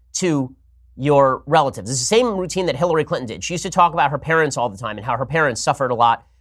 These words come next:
Her mom particularly was, was trod upon as a woman in the United States because Elizabeth, because it turns out Hillary didn't have a good victimization story.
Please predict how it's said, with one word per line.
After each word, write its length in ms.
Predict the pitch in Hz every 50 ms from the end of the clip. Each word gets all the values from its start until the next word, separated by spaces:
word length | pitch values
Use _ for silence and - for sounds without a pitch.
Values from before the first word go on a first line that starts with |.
| _ -
Her 100 | 131 127
mom 280 | 131 139 143 147 151
particularly 720 | 123 147 131 - 151 - - 135 127 120 120 120 117 104 - _ _ _ -
was, 300 | 110 107 101 95 - - -
was 240 | 110 104 95 -
trod 360 | - - - 190 185 180 180 156
upon 440 | 139 - 147 143 131 131 127 123
as 100 | 104 90
a 60 | 104 95
woman 400 | 90 104 165 185 180 165 160 165
in 80 | 156
the 60 | 147
United 260 | 147 139 135 135 135 127
States 260 | - - 135 127 - _ _ _ _
because 320 | - 147 175 175 - 131 -
Elizabeth, 460 | - 175 185 190 165 170 160 143 156 156
because 240 | 151 135 175 165
it 40 | 139
turns 200 | - 180 180 160
out 140 | 160 143 139
Hillary 280 | 156 170 165 151 143 135
didn't 220 | 123 160 151 147
have 160 | 139 143 131
a 40 | 131
good 160 | 127 127 127
victimization 540 | 120 117 - 147 151 156 202 220 202 - 135
story. 280 | - - 117 80 71